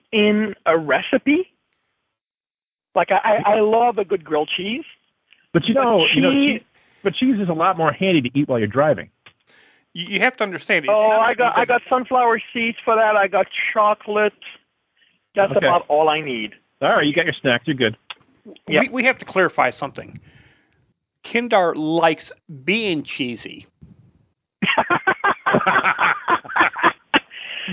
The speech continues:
Speaker 1: Uh, that I can't help, so. Um, all right, so my week. My week has been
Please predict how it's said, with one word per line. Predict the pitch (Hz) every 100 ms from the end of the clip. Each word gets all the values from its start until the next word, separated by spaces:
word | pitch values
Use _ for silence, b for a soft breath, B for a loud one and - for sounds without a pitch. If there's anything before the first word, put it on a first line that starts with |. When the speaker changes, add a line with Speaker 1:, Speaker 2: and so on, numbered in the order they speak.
| B B
Speaker 1:
Uh, | 196 262
that | 277 302
I | 302
can't | - 269 240
help, | 220 247 214 - - -
so. | 175 180 170 - _ _ _ _ _ - - _ - - - - _ _ _ _ _ _ _ _ _ _ B B
Um, | - 254 262 269 277 277 -
all | 285 311
right, | 240 -
so | 277 254
my | 269 320
week. | 247 277 285 - - - -
My | 185 247 392 370
week | 392 359 220
has | 277 330 240 202
been | 254 262 254 247 247 240 240